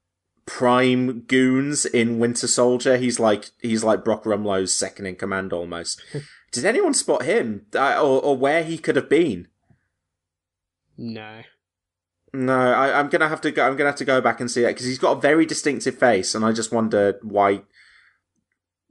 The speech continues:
Speaker 1: why he would be in
Speaker 2: I'm
Speaker 1: there,
Speaker 2: not
Speaker 1: I
Speaker 2: sure I
Speaker 1: guess.
Speaker 2: trust I M D B.
Speaker 1: No, but, yeah, but a lot, a lot of the rest are, are correct. Um, some of the other, like, really tiny cameos,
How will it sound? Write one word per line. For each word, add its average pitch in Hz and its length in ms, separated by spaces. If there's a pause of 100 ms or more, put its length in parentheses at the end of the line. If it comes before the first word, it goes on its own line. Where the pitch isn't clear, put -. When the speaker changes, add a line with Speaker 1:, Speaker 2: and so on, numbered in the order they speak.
(100)
Speaker 1:
why 113 400
he 110 220
would 98 180
be 95 160
in 92 120
Speaker 2:
I'm - 120
Speaker 1:
there, 82 100
Speaker 2:
not 82 80
Speaker 1:
I - 20
Speaker 2:
sure 151 120
I 127 60
Speaker 1:
guess. - 80
Speaker 2:
trust - 240
I 120 120
M 131 100
D 123 100
B. 127 280 (840)
Speaker 1:
No, 139 480
but, 143 120 (240)
yeah, 180 100
but 175 220
a - 40
lot, 180 220
a 165 80
lot 170 220
of 160 100
the 143 80
rest 123 320
are, 101 400 (160)
are 101 140
correct. - 500 (300)
Um, 160 240
some 196 180
of 202 100
the 196 120
other, 165 260
like, 143 240
really 139 240
tiny 127 340
cameos, 127 580